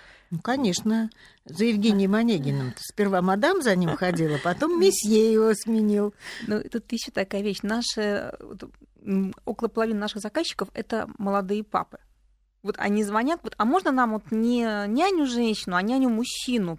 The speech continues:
Speaker 2: по-, в возрасте такого хорошего?» Мы: «А почему? У вас ребёнку две недели. Почему?» Говорит: «Ну, как-то я больше доверяю. Что эти женщины могут? У меня вон есть жена, она боится подойти, у меня есть там, э, мама,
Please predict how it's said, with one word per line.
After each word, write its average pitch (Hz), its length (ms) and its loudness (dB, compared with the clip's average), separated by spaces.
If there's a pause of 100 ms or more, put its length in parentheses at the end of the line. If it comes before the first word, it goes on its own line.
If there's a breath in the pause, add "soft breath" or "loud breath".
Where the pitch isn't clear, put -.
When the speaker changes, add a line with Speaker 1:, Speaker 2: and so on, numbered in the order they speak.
Speaker 2:
по-, 185 240 -2
в - 60 -14
возрасте 214 480 -2
такого 190 360 -6
хорошего?» 196 680 -2
Мы: 175 160 -4
«А 190 80 -4
почему? 226 520 -2
У - 20 -6
вас 190 240 -6
ребёнку 208 420 -4
две 196 240 -4
недели. 220 540 -2 (380)
Почему?» 285 500 -4 (400 soft breath)
Говорит: - 200 -8
«Ну, 294 200 -2
как-то - 320 -4
я 269 80 2
больше 247 280 -4
доверяю. 214 580 -6 (260)
Что - 220 -8
эти 277 220 0
женщины 220 440 -4
могут? 190 340 -4
У 180 40 -6
меня 208 160 -2
вон 202 120 -2
есть 190 200 -2
жена, 202 280 0
она 202 140 -2
боится 190 320 -4
подойти, 185 460 -6
у 180 40 -2
меня 180 160 -4
есть 185 220 -6
там, 185 160 -8 (300 loud breath)
э, - 160 -6
мама, 208 520 2